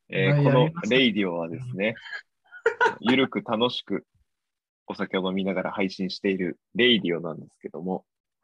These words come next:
Speaker 3: そうです。
Speaker 2: ラジオね。
Speaker 1: あのね、
Speaker 2: うん。
Speaker 1: 私もね、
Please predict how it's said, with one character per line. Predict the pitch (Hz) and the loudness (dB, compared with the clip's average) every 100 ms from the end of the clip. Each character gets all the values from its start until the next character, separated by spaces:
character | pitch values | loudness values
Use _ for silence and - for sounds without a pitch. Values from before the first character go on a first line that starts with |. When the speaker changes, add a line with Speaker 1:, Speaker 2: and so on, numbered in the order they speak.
| _ _ | _ _
Speaker 3:
そ | 107 | -4
う | |
で | 107 110 | -2 -4
す。 | - - _ _ _ _ _ - | -8 -18 _ _ _ _ _ -8
Speaker 2:
ラ | 131 139 | -2 -2
ジ | 123 | -2
オ | |
ね。 | 127 254 _ _ _ - | -6 -6 _ _ _ -6
Speaker 1:
あ | 98 | -2
の | 90 | 0
ね、 | 87 82 71 - _ - | 0 0 -2 -10 _ -4
Speaker 2:
う | |
ん。 | 110 | -2
Speaker 1:
私 | 117 143 - | 0 -2 0
も | 143 135 | 0 2
ね、 | 131 113 78 | 2 0 -2